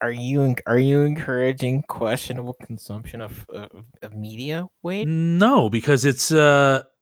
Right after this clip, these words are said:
Speaker 2: it's like their, their official site.
Speaker 1: Okay. And that's perfectly fine.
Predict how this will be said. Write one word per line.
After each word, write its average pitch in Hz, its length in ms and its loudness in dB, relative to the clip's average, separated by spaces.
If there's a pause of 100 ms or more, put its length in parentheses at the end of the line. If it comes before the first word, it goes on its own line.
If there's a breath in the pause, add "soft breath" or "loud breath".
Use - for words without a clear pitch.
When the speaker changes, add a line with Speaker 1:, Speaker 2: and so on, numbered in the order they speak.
(120)
Speaker 2:
it's 139 180 -2
like 139 220 2
their, 131 380 6
their 135 160 6
official 131 320 2
site. 143 380 -2 (920)
Speaker 1:
Okay. 113 260 2 (3000)
And 123 100 -6
that's 117 140 -6
perfectly - 360 -6
fine. - 240 -16